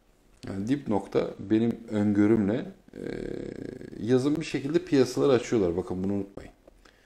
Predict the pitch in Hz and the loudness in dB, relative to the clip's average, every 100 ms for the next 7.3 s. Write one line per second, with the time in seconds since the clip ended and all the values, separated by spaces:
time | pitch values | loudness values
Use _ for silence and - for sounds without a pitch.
0 | _ _ - - 110 - 135 120 117 117 | _ _ -10 -4 -2 2 4 6 6 4
1 | 123 139 - 98 90 - - 92 85 - | 4 2 2 2 0 -2 -8 -6 -6 -4
2 | 98 92 - 87 - 95 90 - 82 - | -2 -2 -4 -8 -6 -6 -4 -6 -8 -10
3 | 82 - - - _ 98 95 - - 82 | -12 -12 -14 -16 _ -8 -6 -8 -12 -12
4 | - - 82 - - 101 92 82 - _ | -10 -8 -8 -12 -6 -4 -4 -6 -14 _
5 | _ - _ - 190 170 110 - 98 92 | _ -20 _ -6 -4 -4 -8 -6 -6 -6
6 | - 98 92 - - 92 95 90 - 196 | -4 -2 -2 -8 -10 -8 -8 -12 -8 -4
7 | 220 98 | 0 0